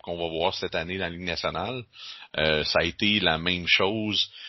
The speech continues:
euh, contre Toronto, qui leur manquait sept réguliers. Il était à quarante-quatre pour cent. Puis, euh, hier, euh, c'est une bonne tape de six à un contre Ottawa.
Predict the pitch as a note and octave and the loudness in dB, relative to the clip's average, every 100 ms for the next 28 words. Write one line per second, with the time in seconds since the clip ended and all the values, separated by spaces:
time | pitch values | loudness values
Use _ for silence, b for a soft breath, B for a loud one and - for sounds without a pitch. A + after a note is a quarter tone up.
0 | B - D#2+ F2+ F2 D#2 F2+ E2 E2+ D#2+ | B -2 0 0 -4 2 2 2 -2 -2
1 | A2+ G#2+ - E2+ E2+ F2 D#2 A2 G2+ - | -2 -4 0 0 4 2 2 0 2 2
2 | A2 - E2+ E2 D2+ D#2+ F#2 B2 - B | 0 -2 -8 -6 -6 -2 0 0 -6 B
3 | B B E2+ D#2 E2+ E2+ E2 D2 - - | B B -2 4 6 6 4 2 2 2
4 | F2+ F2 G2 - - E2+ - G#2 A2 A2+ | 2 -2 -2 -2 -4 -2 2 2 0 -4
5 | b b b b - F2+ E2+ E2 D#2+ D#2+ | b b b b -2 0 2 4 4 4
6 | D#2 D2 - E2+ E2+ F2 F#2+ F#2+ D2+ D#2 | 2 0 -2 0 2 4 2 -2 -2 -2
7 | C2 B1 A1 C2 - D#2+ D#2 D#2+ D#2 F2 | 0 0 -2 -4 -6 -8 -4 -4 -2 0
8 | F2+ F#2 D2+ - F#2+ - E2+ E2+ G2+ - | 0 0 -2 -2 0 2 2 2 -4 -6
9 | D2 D2 - - A1 | -8 -6 -6 -8 -12